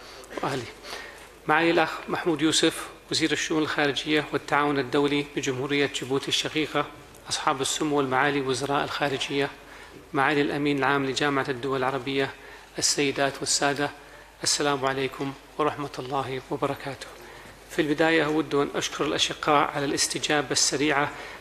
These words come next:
لدعوة المملكة لعقد هذا الاجتماع الاستثنائي لمجلس الجامعة الموقر. إن هذه الاستجابة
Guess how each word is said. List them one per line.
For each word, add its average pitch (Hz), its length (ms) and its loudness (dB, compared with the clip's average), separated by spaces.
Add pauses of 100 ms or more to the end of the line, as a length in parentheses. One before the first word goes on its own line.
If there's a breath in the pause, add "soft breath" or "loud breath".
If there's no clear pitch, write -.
(120 loud breath)
لدعوة 151 440 4
المملكة 147 480 0
لعقد 131 360 2
هذا 147 220 4
الاجتماع 143 560 2
الاستثنائي 151 800 0 (420 loud breath)
لمجلس 143 420 2
الجامعة 143 520 2 (200)
الموقر. 131 480 2 (720 loud breath)
إن 151 120 2
هذه 151 300 4
الاستجابة 143 720 2